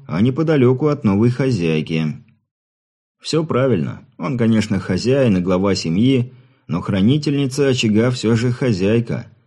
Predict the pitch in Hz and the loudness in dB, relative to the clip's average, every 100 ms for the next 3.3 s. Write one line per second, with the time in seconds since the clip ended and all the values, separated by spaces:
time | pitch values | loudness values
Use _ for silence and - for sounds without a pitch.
0 | _ - 82 85 120 123 131 - 123 104 | _ -8 -6 -2 0 0 -2 -2 0 0
1 | 101 110 120 113 123 101 92 107 113 92 | 0 0 -2 0 0 2 0 -2 -4 -2
2 | 82 90 107 - 82 80 95 104 - 71 | -2 0 2 2 -2 -2 -4 -4 -4 -4
3 | 67 64 55 | -4 -6 -8